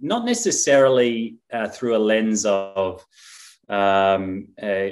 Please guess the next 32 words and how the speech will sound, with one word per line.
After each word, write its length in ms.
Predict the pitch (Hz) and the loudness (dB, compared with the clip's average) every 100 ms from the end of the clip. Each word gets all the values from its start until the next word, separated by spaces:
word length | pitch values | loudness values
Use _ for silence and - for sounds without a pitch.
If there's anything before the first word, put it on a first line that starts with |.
| - | -6
acquiring 840 | 110 - - 120 123 123 123 110 | -10 -10 -2 2 4 4 2 0
content 880 | 107 - 123 110 - 117 107 101 95 | -6 -6 -4 -4 -4 -4 -2 -2 -4
or 180 | 101 101 | -2 0
information 1120 | 104 104 104 104 107 110 - 110 101 92 92 - | 0 -4 -4 0 0 0 -4 -6 -6 -6 -10 2
that 300 | 113 110 - | 2 2 -2
I 120 | 120 | -4
can 180 | 113 120 | -4 -2
then 260 | 110 107 104 | 0 0 0
kind 220 | 107 107 | -4 -6
of 80 | 95 | -4
store 640 | - - 120 117 117 117 | -6 -2 0 4 4 4
and 100 | 104 107 | 2 0
then 200 | 104 101 | -2 -2
roll 420 | 104 113 107 101 | 0 0 0 0
out 360 | 120 180 - | 0 -2 -4
when 180 | 135 123 | -8 -6
certain 340 | 117 135 127 117 | -2 -2 -2 -4
contexts 520 | 127 123 123 120 - | -4 -2 -4 -4 -6
are 80 | 104 | -2
right. 220 | 131 185 | -2 -2
I, 320 | 151 185 185 | -4 -2 -2
I 40 | |
kind 360 | 208 - 269 240 | -4 -6 -4 -2
of 60 | 156 | 0
look 180 | 127 | 2
at 140 | 127 - - _ - - _ - | 0 -4 -14 _ -20 -20 _ 2
learning 400 | 127 127 123 113 | 4 6 4 2
as, 240 | 107 - 117 | -2 -6 -4
as, 340 | 110 - - - | -4 -4 -10 -8
as 140 | 107 | -8
this 400 | 110 104 - - _ | -6 -6 -8 -10 _
progressive, 1040 | - 120 117 127 127 - 123 117 113 - | -4 -4 0 0 2 0 0 -2 -6 -20